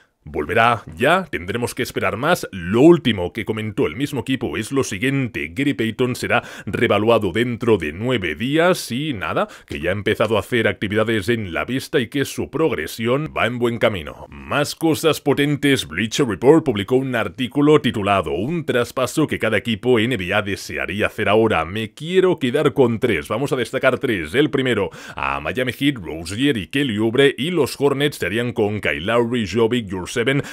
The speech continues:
y una primera ronda del dos mil veintiocho protegida top cuatro, un movimiento, pues, que para Miami es ya pensando en el presente. Saben que este año la cosa se está complicando, que Kyle Lowry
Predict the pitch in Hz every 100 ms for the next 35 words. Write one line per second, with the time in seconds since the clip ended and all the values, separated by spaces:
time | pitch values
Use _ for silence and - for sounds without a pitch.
0 | - 78 104 107 113 107 104 123 117 101
1 | 113 117 113 120 120 117 107 87 98 131
2 | 123 - 131 110 85 - 127 92 - 110
3 | 110 110 - 165 - - 147 165 127 120
4 | 131 131 117 156 156 139 123 117 110 104
5 | 104 104 101 101 98 - 104 98 95 87
6 | 85 101 127 107 107 113 87 98 117 101
7 | - 92 113 135 120 98 73 73 127 143
8 | 98 90 107 104 107 - 120 107 104 82
9 | - 110 101 101 87 104 95 82 101 104
10 | 165 156 147 110 98 95 95 107 107 113